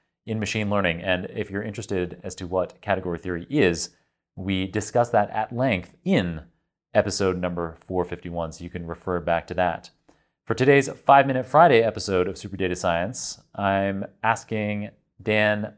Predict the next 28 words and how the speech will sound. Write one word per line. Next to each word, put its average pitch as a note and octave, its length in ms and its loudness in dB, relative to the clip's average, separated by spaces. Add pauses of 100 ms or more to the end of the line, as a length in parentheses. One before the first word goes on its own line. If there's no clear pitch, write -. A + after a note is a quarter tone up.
about G#2 220 -2
a - 20 -2
specific D3+ 640 -4
topic. C3 360 2
So G#2 300 0 (320)
his A2+ 320 -2
O C#3+ 140 4
D C#3 120 4
S C3+ 120 0
C B2+ 160 -6
West A#2 460 2 (180)
talk A2+ 460 4 (520)
in A2 140 -4
twenty G#2+ 240 2
twenty-two G#2 420 -4
was G#2 160 -2
on G#2 400 0
resilient A2+ 800 0 (140)
machine G#2+ 340 -4
learning. E2 360 -2 (500)
So G#2+ 160 0
Dan, G#2+ 540 2
can A#2 180 -8
you A2 60 -4
tell C#3+ 220 4
us F#2+ 280 4
what C3 340 -2
is A#2 520 -2